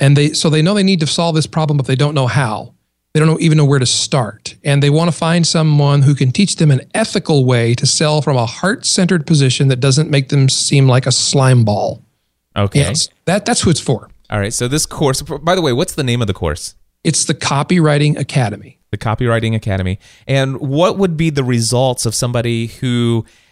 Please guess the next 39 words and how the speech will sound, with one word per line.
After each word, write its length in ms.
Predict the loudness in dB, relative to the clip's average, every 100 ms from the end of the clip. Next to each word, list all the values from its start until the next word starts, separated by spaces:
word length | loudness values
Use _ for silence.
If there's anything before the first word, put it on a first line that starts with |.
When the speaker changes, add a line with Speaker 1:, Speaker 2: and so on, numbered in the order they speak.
| _ -20
Speaker 2:
fits 320 | -6 -6 -4
that 440 | -4 -4 -6 _ -6
description 540 | -6 -2 -2 -2 -4
of 180 | -2 -2
who 160 | 2 0
they 160 | 0
are 280 | 0 -2 -4 -10 _ _ -4
and 320 | 0 0 0
they 120 | 0
have 280 | 0 -2 0
that 200 | -4 -4
problem? 480 | -2 -2 -2 -4 -6 _ -8
And 360 | -4 -2 -2 -2
what 160 | -2
would 140 | -2 -2
be 80 |
the 100 | -4
results 360 | -4 -4 -4 -2
if 180 | -4 -2
they 180 | -4 -2
did 240 | -4 -4
not 600 | -4 -4 -4 -6 -6 -12 -18 _ _ _ _ _ _ -6
basically 480 | -4 -2 -6 -4 -2
learn 220 | 0 0
how 160 | -2 -2
to 220 | -2 -2
be 140 | -2
more 200 | -2 -2
effective 340 | -2 -2 -4 -4
with 120 | -2
their 100 | -2
sales 240 | -2 -4
copy 440 | -2 -4 -2 -4 -4
and 200 | -4 -4
to 40 | -4
do 200 | -2 -2
it 60 |
with 120 | -2 -4
integrity? 540 | -2 -2 -2 -6 -10